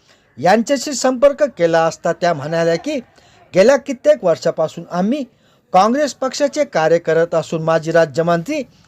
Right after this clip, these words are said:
अनिल पटेल, खासदार डॉक्टर कल्याण काळे, तालुका अध्यक्ष विनोद पाटील तांबे, शहराध्यक्ष निमेश पटेल, शहर विकासाचे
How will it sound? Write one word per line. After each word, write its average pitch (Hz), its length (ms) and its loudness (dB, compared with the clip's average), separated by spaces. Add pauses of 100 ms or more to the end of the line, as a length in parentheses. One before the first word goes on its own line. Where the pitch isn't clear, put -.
(180)
अनिल 175 340 0
पटेल, 185 500 2 (600)
खासदार 220 440 2 (460)
डॉक्टर 190 360 2
कल्याण 180 460 2
काळे, 180 460 2 (520)
तालुका 262 340 2
अध्यक्ष 285 340 2
विनोद 180 400 2
पाटील 175 480 -6
तांबे, 175 400 0 (500)
शहराध्यक्ष 262 640 0
निमेश 175 420 -2
पटेल, 180 460 -2 (500)
शहर 262 380 4
विकासाचे 277 680 -2